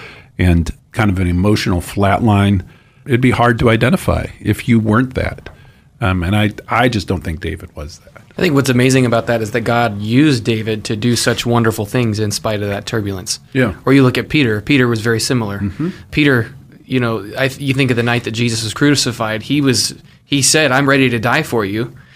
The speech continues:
Speaker 2: And he even put his money where his mouth was 'cause he tried to cut that guy's head off.
Speaker 1: Mm-hmm.
Speaker 2: And then right after that, he took off and abandoned Jesus. And then he decided, "No, maybe I'll follow." And then he denied Jesus. "No, I don't know anything about him."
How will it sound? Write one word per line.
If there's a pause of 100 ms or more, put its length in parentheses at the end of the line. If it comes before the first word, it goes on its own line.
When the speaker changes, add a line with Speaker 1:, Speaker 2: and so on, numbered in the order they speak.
(160)
Speaker 2:
And
he
even
put
his
money
where
his
mouth
was
'cause
he
tried
to
cut
that
guy's
head
off.
Speaker 1:
Mm-hmm.
Speaker 2:
And
then
right
after
that,
he
took
off
and
abandoned
Jesus. (220)
And
then
he
decided,
"No,
maybe
I'll
follow."
And
then
he
denied
Jesus.
"No,
I
don't
know
anything
about
him."